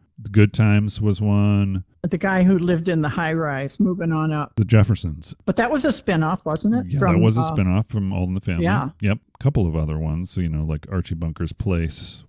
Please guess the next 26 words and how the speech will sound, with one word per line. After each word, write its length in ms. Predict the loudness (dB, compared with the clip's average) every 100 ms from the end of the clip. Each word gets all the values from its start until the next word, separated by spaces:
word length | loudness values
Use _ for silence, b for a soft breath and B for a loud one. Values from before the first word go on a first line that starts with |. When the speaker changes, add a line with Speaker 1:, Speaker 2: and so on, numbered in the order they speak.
| _
Speaker 2:
Yeah, 280 | -4 -2 -2 -4
Speaker 1:
When 100 | -4
Speaker 2:
yeah. 100 | 0
Speaker 1:
Carol 220 | 0 0
O'Connor 460 | -2 -2 -2 0
wanted 260 | -2 -2 -4
to 60 | -6
continue 480 | -8 -6 -6 -4 -4
the 120 | -6
character. 680 | -6 -4 -4 -6 -8 -6
And, 220 | -8 -10 -14 _
Speaker 2:
Right. 240 | -4 -2
Speaker 1:
um, 300 | -2 -4 -8 -14 _
I 80 | -10
think 220 | -2 0
there 100 | 4
was 200 | 4 4
one 320 | 2 2 4 2
where 280 | 2 0 0
they 160 | -4
tried 380 | -2 0 2 0
to 80 | -2
do 260 | 0 2 2
one 220 | 2 0
with 160 | -4
Gloria, 640 | -4 -2 0 0 0 0